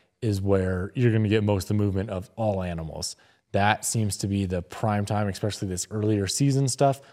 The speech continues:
Obviously, once you get later in the year towards that, you know, second, third, fourth season stuff, they are moving a lot more throughout the day 'cause it's a lot cooler. But especially in archery, muzzleloader, and the early rifle hunting, you are not gonna have a ton of movement with as hot as it is.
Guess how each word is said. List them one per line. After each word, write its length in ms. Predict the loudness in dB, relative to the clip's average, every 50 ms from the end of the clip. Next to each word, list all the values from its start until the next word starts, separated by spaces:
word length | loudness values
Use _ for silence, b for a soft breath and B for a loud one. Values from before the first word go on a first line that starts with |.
| B B
Obviously, 320 | -2 -2 0 -2 -2 -2 -2
once 180 | -2 -2 -4
you 60 | -4
get 180 | -4 -4 -6 -6 _ _ _ _ _ _ _
later 320 | -2 0 0 0 0 0 -2
in 100 | -2 0
the 80 | 0 0
year 280 | 0 0 0 0 0 -2
towards 320 | -4 -4 -4 -4 -4 -2
that, 200 | -4 -4 -4 -4
you 100 | -6 -6
know, 140 | -6 -4 -4
second, 460 | -4 -4 -4 -4 -4 -6 -8 -8 -6
third, 280 | -4 -4 -4 -4 -4 -6
fourth 280 | -8 -6 -6 -6 -6
season 440 | -6 -6 -4 -4 -2 -2 -2 -2 -2
stuff, 300 | -2 0 2 0 0 0 b b b b b b b _
they 160 | 2 2 4
are 180 | 4 4 4
moving 720 | 2 2 2 4 6 6 6 6 4 2 0 0 -2 -4 -6 b b b b b b b b -4
a 80 | 0 2
lot 260 | 2 2 2 2 0
more 240 | -2 -2 -2 -2 -2
throughout 240 | -4 -4 -4 -4
the 60 | -6 -6
day 160 | -4 -4 -4
'cause 180 | -4 -6 -10 -10
it's 160 | -10 -8 -8
a 40 | -6
lot 240 | -6 -6 -6 -8 -12
cooler. 320 | -8 -4 -4 -2 -2 -4 -4
But 220 | -4 -6 -6 -6
especially 480 | -8 -8 -4 -2 -2 -2 -2 -4 -4 -6
in 80 | -4
archery, 340 | -4 -4 -4 -4 -4 -4 -4
muzzleloader, 520 | -4 -2 -2 -4 -4 -2 -4 -4 -4 -4 -4
and 120 | -6 -6
the 80 | -8 -8 -6
early 380 | -6 -4 -4 -4 -4 -4 -4
rifle 400 | -4 -4 -4 -4 -6 -8 -10 -12
hunting, 480 | -10 -8 -8 -8 -8 -8 -8 -8 -8 -10 b b b b b b b b b b b -4
you 220 | 0 2 2 2
are 100 | 2 0
not 340 | 0 0 2 2 2 0 0
gonna 140 | -4 -6 -6
have 180 | -4 -6 -6 -6
a 40 |
ton 220 | -8 -8 -8 -8 -6
of 60 | -6
movement 260 | -6 -6 -6 -6 -8
with 140 | -8 -8 -10
as 80 | -10 -10
hot 240 | -6 -4 -2 -2 -2
as 140 | -2 -4 -4
it 120 | -6 -6 -4
is. 280 | -6 -4 -4 -6 -8